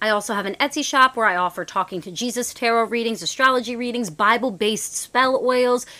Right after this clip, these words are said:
Christian witch mystery boxes, and so many different things.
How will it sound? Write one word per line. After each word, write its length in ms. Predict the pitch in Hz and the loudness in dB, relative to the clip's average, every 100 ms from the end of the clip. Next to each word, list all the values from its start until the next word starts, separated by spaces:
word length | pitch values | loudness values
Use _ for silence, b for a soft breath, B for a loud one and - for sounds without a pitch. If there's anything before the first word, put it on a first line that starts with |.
| B | B
Christian 340 | - - 262 | -4 -2 -2
witch 180 | 196 180 | -4 -6
mystery 440 | 185 208 - 226 | -4 -6 -4 -4
boxes, 480 | 202 196 190 - 202 | 2 2 0 -6 -10
and 120 | 202 | -10
so 140 | - 190 | -6 -4
many 160 | 180 | -4
different 320 | 175 165 160 226 | -6 -10 -6 -2
things. 500 | 226 226 226 - | -2 -2 -8 -14